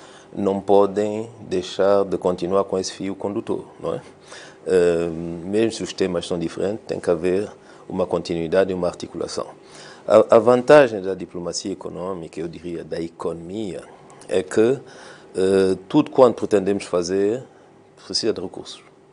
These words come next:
Precisa de recursos. Eh, juventude quer dizer recursos. Sustentabilidade, fundamentalmente, é, é recurso e aplicação de recursos. Eh, por conseguinte,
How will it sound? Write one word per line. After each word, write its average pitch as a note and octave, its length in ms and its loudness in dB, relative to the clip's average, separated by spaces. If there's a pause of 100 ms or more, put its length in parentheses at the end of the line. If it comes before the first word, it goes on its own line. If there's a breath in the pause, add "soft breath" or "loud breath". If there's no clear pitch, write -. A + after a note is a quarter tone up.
(140)
Precisa F#2+ 300 -8
de - 80 -12
recursos. - 380 -16 (560 loud breath)
Eh, F2 560 4
juventude G2+ 760 2
quer G#2+ 140 2
dizer G2 320 0 (200)
recursos. - 540 -8
Sustentabilidade, G#2 1160 -2
fundamentalmente, F2 1040 -6
é, F2+ 140 -2 (100)
é F#2 120 2
recurso G#2+ 460 -4
e - 40 0
aplicação E2 440 -4
de F2 80 -8
recursos. - 400 -12 (640 loud breath)
Eh, G#2 460 10 (220)
por B2 100 0
conseguinte, A2+ 640 -2